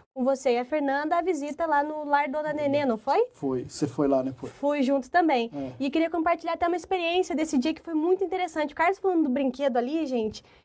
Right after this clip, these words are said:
Speaker 1: e é, é exatamente isso que acontece, né? De você não poder tocar, mas você é aquecido pelo abraço do coração.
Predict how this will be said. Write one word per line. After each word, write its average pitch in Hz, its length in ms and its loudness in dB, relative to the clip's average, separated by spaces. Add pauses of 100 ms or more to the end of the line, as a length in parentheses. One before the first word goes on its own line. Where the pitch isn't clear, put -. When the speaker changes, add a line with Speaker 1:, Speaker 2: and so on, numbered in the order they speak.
(120)
Speaker 1:
e 247 100 -4
é, 285 280 4
é 294 160 2
exatamente 349 640 0
isso 320 160 -10
que 349 80 -4
acontece, 269 600 0
né? 269 220 0 (220)
De 269 100 -4
você 285 340 2
não 294 180 -2
poder 269 260 4
tocar, 311 480 -2 (500)
mas 302 200 2
você 339 560 0 (200)
é 302 60 0
aquecido 311 460 0
pelo 311 400 0 (140)
abraço 285 460 2
do 320 80 -2
coração. 311 600 2